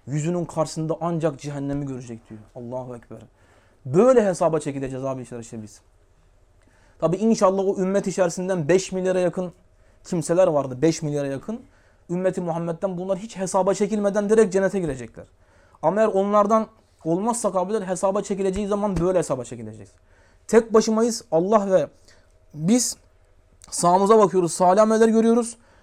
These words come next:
Solumuza bakıyoruz. İşlemiş olduğumuz kötü ameller görüyoruz. Ve önümüzde abiler ne var? Cehennem var.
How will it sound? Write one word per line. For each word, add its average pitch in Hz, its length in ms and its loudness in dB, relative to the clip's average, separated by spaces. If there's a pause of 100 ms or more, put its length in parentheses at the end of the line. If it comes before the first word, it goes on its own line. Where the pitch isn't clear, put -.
(160)
Solumuza 202 480 0
bakıyoruz. 214 520 0 (580)
İşlemiş 214 360 0
olduğumuz 214 320 0
kötü 208 240 -2
ameller 226 280 4
görüyoruz. 233 500 -2 (380)
Ve 180 100 4
önümüzde 208 520 4
abiler 196 320 2
ne 202 100 2
var? 214 120 2 (340)
Cehennem 185 480 -2
var. 202 100 0